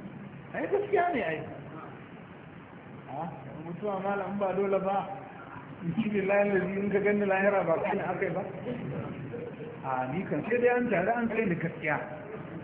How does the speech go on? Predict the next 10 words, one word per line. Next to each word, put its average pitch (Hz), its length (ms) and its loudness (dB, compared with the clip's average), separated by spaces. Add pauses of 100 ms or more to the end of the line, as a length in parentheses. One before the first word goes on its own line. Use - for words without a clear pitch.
(420)
Tsoronta 208 520 6
nake 196 300 6 (120)
ji 160 140 -4
saboda 175 320 -2
ban 151 200 -2
san 220 120 0
abin 180 260 -4
da 165 80 -2
zan 147 180 -4
tara. 127 180 -6